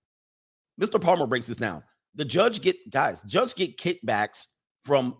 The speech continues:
a variety of places. First of all, many judges are voted in. These are judges outside the family court. But also, judges get kickbacks and, and, and payments from bar associations.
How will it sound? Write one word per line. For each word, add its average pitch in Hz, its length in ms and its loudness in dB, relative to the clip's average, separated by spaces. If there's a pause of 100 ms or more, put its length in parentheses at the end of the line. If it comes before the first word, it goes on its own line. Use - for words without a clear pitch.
a 120 100 2
variety 127 640 4
of 101 100 -4
places. 101 400 -4
First 151 260 -4
of 151 120 -4
all, 110 240 0
many 131 340 -4
judges 120 400 -2
are 113 80 0
voted 110 360 0
in. 113 360 0 (240)
These 143 220 -4
are 120 80 0
judges 110 320 0
outside 127 400 0
the 139 80 -6
family 98 280 -2
court. 104 280 -4 (600)
But 131 220 0
also, 147 540 6 (200)
judges 185 380 2
get 131 300 -4
kickbacks 139 680 2
and, 120 280 -2 (120)
and, 123 300 -4
and 117 160 -2
payments 190 420 0
from 151 380 0
bar 156 260 8
associations. 107 920 -2